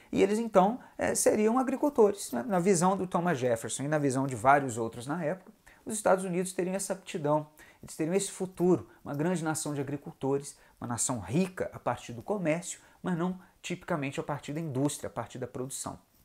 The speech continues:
Essa ideia de Jefferson vai mudar muito a partir de mil oitocentos e doze, quando acontece, aliás,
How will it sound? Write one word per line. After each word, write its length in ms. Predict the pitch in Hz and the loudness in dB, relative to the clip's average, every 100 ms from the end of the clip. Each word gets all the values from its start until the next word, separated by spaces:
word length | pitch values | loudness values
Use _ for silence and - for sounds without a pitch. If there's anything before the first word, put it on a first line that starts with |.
| _ _ _ _ _ - - - | _ _ _ _ _ -20 -20 -6
Essa 280 | 175 175 208 | -4 2 2
ideia 520 | 156 120 160 175 120 | 2 4 6 6 4
de 160 | 117 | -2
Jefferson 520 | 104 117 139 143 - 143 | -4 -4 -4 -8 -8 -6
vai 120 | 143 | -4
mudar 340 | 147 127 131 | -4 -4 -6
muito 580 | 131 113 139 165 127 - _ - - | -6 -4 0 0 -2 -12 _ -20 -14
a 80 | 120 | -8
partir 340 | - 123 - 147 | -2 -2 -2 -6
de 100 | 139 | -2
mil 120 | 151 | 0
oitocentos 420 | 160 - 151 151 | 0 -2 -4 -6
e 40 | |
doze, 520 | 147 113 131 123 87 - _ _ - _ | -6 0 2 2 0 -10 _ _ -20 _
quando 180 | - 143 | -2 0
acontece, 680 | 143 156 131 143 175 - 165 | 0 -2 0 0 0 0 -2
aliás, 580 | - 127 123 147 170 - | -2 0 0 0 -2 -6